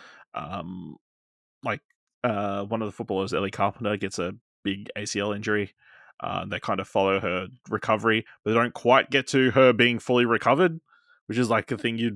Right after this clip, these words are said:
would hope to have in a documentary, I guess. But I guess, you know, she does fully recover in real life and that kind of stuff. So, um, yeah, lots of interesting, there's, like,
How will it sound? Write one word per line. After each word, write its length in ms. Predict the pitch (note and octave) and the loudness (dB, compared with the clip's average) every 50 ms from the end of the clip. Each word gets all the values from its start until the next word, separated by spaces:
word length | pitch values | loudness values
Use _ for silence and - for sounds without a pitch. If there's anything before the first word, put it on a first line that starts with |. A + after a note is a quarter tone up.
| F#2+ A2+ | -4 -4
would 160 | A2+ A2+ G2 - | -2 -2 -2 0
hope 240 | - A#2 C3 - - | 0 0 0 -2 -2
to 80 | - | 0
have 200 | - A#2 B2 A#2+ | 2 2 4 2
in 80 | B2 B2+ | 0 -2
a 60 | A#2 | -2
documentary, 520 | A2 A#2+ B2 - - B2+ B2 - C#3+ C#3 C3 | -2 -4 -6 -6 -8 -8 -6 -4 -2 0 0
I 40 | |
guess. 260 | B2+ B2+ C3 - - - _ _ - - - _ _ - | 2 0 0 -2 -6 -16 _ _ -20 -20 -20 _ _ -8
But 80 | - - _ _ _ - | -8 -8 _ _ _ -12
I 100 | - - | -10 -10
guess, 200 | E2 - - - _ _ _ - | -10 -10 -12 -14 _ _ _ -8
you 140 | G#2 G2+ | -6 -2
know, 160 | G2 F#2+ F2+ F#2 | -2 -2 -2 -2
she 160 | - - F#2+ | -4 -6 -4
does 340 | - F#2 E2+ F2 - - - - | -4 -4 -4 -4 -6 -10 -8 -4
fully 160 | - G2+ F#2+ | -2 0 0
recover 380 | G2 F#2+ F#2 - - G2 F2+ F2+ | 0 -2 -2 -2 -2 -2 -2 -4
in 80 | F#2 F2+ | -6 -6
real 140 | F2 F2 | -6 -6
life 200 | F2 G2+ G#2+ - - | -6 -6 -6 -8 -10
and 80 | G#2 | -14
that 100 | - - | -14 -14
kind 100 | - G2+ | -14 -14
of 60 | - - | -12 -12
stuff. 180 | - A2 - - | -12 -12 -12 -14
So, 200 | - - - - - _ _ _ _ _ _ _ _ _ _ _ _ _ G2+ | -14 -12 -12 -12 -12 _ _ _ _ _ _ _ _ _ _ _ _ _ -4
um, 540 | G#2 G#2 G2 G2+ G#2+ A2 G#2+ G#2+ G2+ G2+ - - _ _ _ _ _ _ _ _ _ _ _ _ _ _ _ _ - | -2 -2 -2 -2 -6 -8 -10 -10 -12 -12 -14 -18 _ _ _ _ _ _ _ _ _ _ _ _ _ _ _ _ 4
yeah, 220 | - G#3+ E3+ - - _ _ _ _ - | 6 6 6 6 2 _ _ _ _ 0
lots 240 | C3 C#3+ D#3 D3 | 4 4 4 6
of 60 | - - | 4 0
interesting, 580 | C#3 B2+ C3 - - C3 B2 G#2+ G#2 G#2+ A2+ - - | -2 -4 -2 0 0 0 0 -2 -4 -8 -10 -4 0
there's, 200 | - B2 - - | 0 0 2 2
like, 160 | A#2 A2 A2 | 0 -2 -2